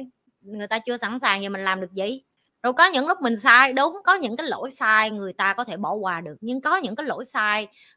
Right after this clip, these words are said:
mà những cái người người ta thấp kém hơn em, người ta chưa có kiến thức với em, làm sao người ta đủ cái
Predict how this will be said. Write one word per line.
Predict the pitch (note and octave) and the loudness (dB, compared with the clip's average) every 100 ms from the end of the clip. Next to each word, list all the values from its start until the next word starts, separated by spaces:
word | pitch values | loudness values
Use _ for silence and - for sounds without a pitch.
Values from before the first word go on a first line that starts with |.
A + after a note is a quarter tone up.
| - | -10
mà | |
những | G#3 F#3+ B3+ | -8 -8 -10
cái | |
người | D4+ B3 G3 | -6 -4 -4
người | F3+ F3+ | -8 -8
ta | G#3 | -6
thấp | C4+ - | -6 -4
kém | C#4 D4 F4+ | 0 0 -2
hơn | B3+ | -6
em, | G#3+ F#3+ | -4 -6
người | F#3 | -8
ta | F#3 G3 | -12 -8
chưa | A3+ | -6
có | C4+ | -6
kiến | D4 D4+ | -8 -8
thức | E4 | -6
với | C#4+ D4 | -2 0
em, | G#3+ G#3+ | 2 2
làm | A3 G#3 G3+ | 2 0 0
sao | A#3+ A#3 A#3 A#3+ | 4 6 6 2
người | A3+ F#3+ | -4 -6
ta | F#3+ | -6
đủ | A#3 F3 A#3 - | -4 -6 -8 -10
cái | F4 | -16